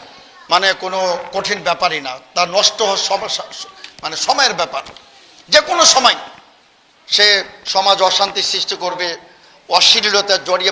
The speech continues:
পড়বে, জেনা ব্যভিচারে জড়িয়ে পড়বে, মাদকতায় জড়িয়ে পড়বে, সন্ত্রাসে জড়িয়ে পড়বে। কিন্তু একজন যদি আল্লাহমুখী যুবক হয়, যার ভিতরে আল্লাহ ভীতি আছে, শাবুন নাশা ফি ইবাদাতিল্লাহ, বিশ্বনবী বলেন,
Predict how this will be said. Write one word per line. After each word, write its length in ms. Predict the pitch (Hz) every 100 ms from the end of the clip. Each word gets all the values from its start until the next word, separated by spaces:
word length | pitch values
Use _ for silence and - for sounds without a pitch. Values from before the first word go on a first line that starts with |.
| 185
পড়বে, 440 | 185 165 180 170 - 123
জেনা 240 | 175 190
ব্যভিচারে 500 | 180 185 180 190 180
জড়িয়ে 320 | 180 170 190 202
পড়বে, 380 | 185 180 185 165 - - - - _ 131
মাদকতায় 640 | 147 190 208 214 202 202
জড়িয়ে 320 | 165 190 196 -
পড়বে, 360 | 185 175 180 - - -
সন্ত্রাসে 680 | - - 220 240 240 220 226
জড়িয়ে 280 | 185 196 196 196
পড়বে। 300 | 185 185 170 - - - - - -
কিন্তু 260 | 185 190
একজন 340 | 196 180 196 190
যদি 200 | 196 190
আল্লাহমুখী 800 | 156 175 214 254 240 226 - 208
যুবক 360 | 170 175 190
হয়, 220 | 170 165 143 - - _ _ _ _ _ -
যার 220 | 185 190
ভিতরে 380 | 139 185 202 190
আল্লাহ 320 | 185 196 190 -
ভীতি 300 | 180 - 220
আছে, 340 | 185 170 143
শাবুন 720 | - 175 185 185 - 233 277 - - - - - -
নাশা 380 | 156 180 - 185
ফি 160 | 180 180
ইবাদাতিল্লাহ, 800 | 165 165 180 175 170 175 170 165
বিশ্বনবী 460 | 170 - 202 185
বলেন, 260 | 180 180 175